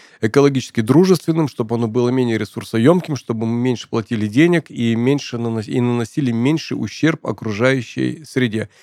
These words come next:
Как именно это делать, какие материалы выбирать, об этом мы будем говорить в следующих выпусках, пока мы только зафиксируем для себя, э, факт того, что эта проблема приобретает актуальность по нарастающей,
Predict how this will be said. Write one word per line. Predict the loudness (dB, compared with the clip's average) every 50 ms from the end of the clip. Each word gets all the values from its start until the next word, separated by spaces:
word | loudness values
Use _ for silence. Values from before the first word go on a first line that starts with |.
| _ _ _ _
Как | 2 4 4 4 4
именно | 4 6 6 6
это | 6 6 4 2
делать, | 0 2 4 4 6 4 4 2
какие | 2 0 0 0 -2 _ -2 2 4 4
материалы | 4 4 0 0 0 0 2 2 2 2 0 0
выбирать, | -2 -2 -2 -2 0 0 0 -2 -4 -8 -20 _ _ _ _ _
об | 2 4 6
этом | 4 4 4 2 0
мы | 0 0
будем | 0 0 -2 0 0 0
говорить | 2 2 2 2 0 -4
в | -4
следующих | 0 2 4 4 4 2 -2 -4 -6 -8 -8 -8 -10
выпусках, | -6 0 2 2 2 2 -2 -12 -10 -10 -6 -4
пока | -2 0 2 2
мы | 2 2 2
только | 0 -2 -2 -2 -6
зафиксируем | -8 -8 -8 -8 -8 -4 -2 0 0 0 0 -2 -4
для | -8 -10
себя, | -6 -2 0 2 2 0 -2 _ _ _ -20 _ _ _ _ _ _ -8 0
э, | 2 4 4 4
факт | 4 4 2 2 2 2
того, | 4 4 6 6 4
что | 2 2 0
эта | 0 2 0
проблема | 0 2 2 2 4 4 4 4 4 2 -2 -6 -10 _ _ _ _
приобретает | 0 2 4 4 4 4 2 4 4 4 4 4 2
актуальность | 0 -2 0 2 4 4 4 4 2 -2 -4
по | 0 0 2
нарастающей, | 2 2 0 -2 -4 -6 -6 -4 -4 -4 -6 -6 -6 -6 -6 -6